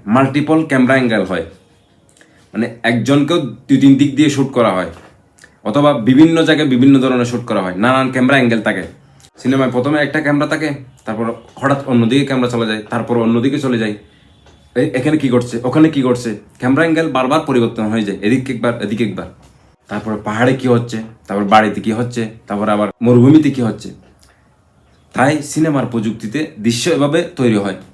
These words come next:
বারবার পরিবর্তন হয়, মাঝে মাঝে বিরতি থাকে না। আপনাকে বলবে না যে এখন পুলিশ স্টেশনে ক্যামেরা যাবে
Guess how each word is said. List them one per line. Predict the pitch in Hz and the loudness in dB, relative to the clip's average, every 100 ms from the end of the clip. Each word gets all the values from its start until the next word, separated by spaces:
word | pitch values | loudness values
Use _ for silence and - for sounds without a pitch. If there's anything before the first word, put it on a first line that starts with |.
| _ - _ _ | _ -20 _ _
বারবার | 107 113 113 | 0 2 2
পরিবর্তন | 110 110 104 - 98 | 2 0 0 -4 -8
হয়, | 92 90 - _ _ _ _ - | -8 -12 -20 _ _ _ _ -6
মাঝে | 107 135 | -2 2
মাঝে | 151 165 175 - | 2 0 -4 -8
বিরতি | 113 135 139 139 | 0 2 4 2
থাকে | 156 139 | 2 0
না। | 104 - - _ _ _ _ _ | -4 -8 -20 _ _ _ _ _
আপনাকে | 98 101 123 | -6 -2 0
বলবে | 139 127 131 | 2 2 2
না | 143 | 0
যে | 139 | 0
এখন | 123 139 139 139 | -2 0 0 -2
পুলিশ | - 117 123 123 | -2 0 0 -4
স্টেশনে | 135 - 123 123 120 113 95 | -10 -8 -6 -2 -2 -4 -6
ক্যামেরা | 117 104 104 | -2 0 0
যাবে | 95 85 | -2 -4